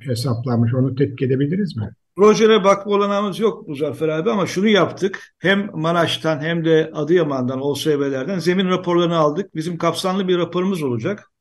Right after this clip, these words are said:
Speaker 2: Orada zaten bu değerlendirmeyi yapacağız ama Z D gözüküyor, Z C gözüküyor. Tabii bu hesaplara, tasarıma ne kadar yansıdı onu bilmiyoruz.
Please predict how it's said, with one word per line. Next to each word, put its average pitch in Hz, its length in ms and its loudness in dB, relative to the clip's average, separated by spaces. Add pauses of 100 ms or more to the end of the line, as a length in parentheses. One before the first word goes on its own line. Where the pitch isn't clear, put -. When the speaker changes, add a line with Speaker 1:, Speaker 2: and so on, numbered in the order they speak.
(280)
Speaker 2:
Orada 175 260 -2
zaten 170 360 -4
bu 165 80 -2
değerlendirmeyi 165 560 0
yapacağız 175 340 -4
ama 170 140 -2
Z 120 120 -4
D 190 400 4
gözüküyor, 143 520 -2
Z 135 80 -8
C 160 340 2
gözüküyor. 120 520 -6 (1300)
Tabii 170 240 4
bu 175 100 4
hesaplara, 170 500 2
tasarıma 170 420 -2
ne 185 120 -2
kadar 156 220 0
yansıdı 135 360 -4
onu 185 140 -2
bilmiyoruz. 151 560 0